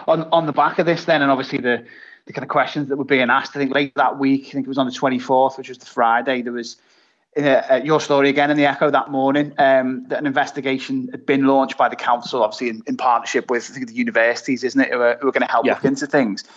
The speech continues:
Speaker 1: Um, so what, what do we know so far about this investigation? Any suggestion what it will look like and, and when it could happen?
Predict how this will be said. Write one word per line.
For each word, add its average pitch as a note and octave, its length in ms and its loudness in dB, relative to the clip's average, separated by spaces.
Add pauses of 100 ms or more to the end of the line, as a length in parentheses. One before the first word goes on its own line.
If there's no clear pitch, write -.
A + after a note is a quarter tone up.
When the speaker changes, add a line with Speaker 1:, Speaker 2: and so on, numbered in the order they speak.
(420)
Speaker 1:
Um, F3+ 320 2
so G3+ 240 0 (720)
what, - 220 2
what F#3+ 220 2
do D3+ 60 -10
we E3+ 80 0
know D#3+ 140 4
so D3 180 2
far C3 260 4
about C3+ 200 0
this B2+ 120 -14
investigation? C3 720 -6
Any C3+ 180 -2
suggestion A#2+ 600 -4
what C3 120 4
it B2+ 60 0
will B2 180 0
look - 240 0
like B2 300 0
and, A#2 220 0
and A#2+ 160 0
when A#2+ 100 4
it G#2+ 80 -6
could - 140 -14
happen? B2+ 340 -4